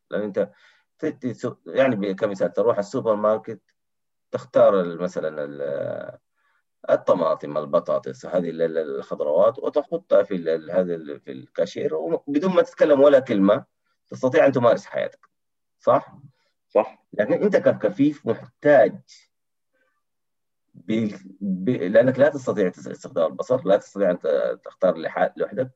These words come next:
Speaker 1: أن تخطر ال-، ال-، اللي حوالينك، إنك عن رغباتك، ماذا تريد؟ ماذا تريد أن تأكل؟ ماذا يمكنك أن تأكل؟ ماذا يمكنك أن لا تأكل؟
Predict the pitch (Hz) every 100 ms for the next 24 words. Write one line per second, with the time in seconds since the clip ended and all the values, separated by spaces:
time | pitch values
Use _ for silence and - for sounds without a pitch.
0 | _ _ _ _ - 113 123 - - -
1 | - 151 123 120 - 101 95 87 - 85
2 | 85 80 113 - 82 - _ - - _
3 | _ 85 92 90 92 87 - 95 92 85
4 | - 62 - _ _ _ - 85 80 -
5 | 85 67 - 110 - 110 95 98 92 87
6 | 92 92 98 82 78 98 98 95 95 92
7 | 87 82 87 78 73 101 - - 117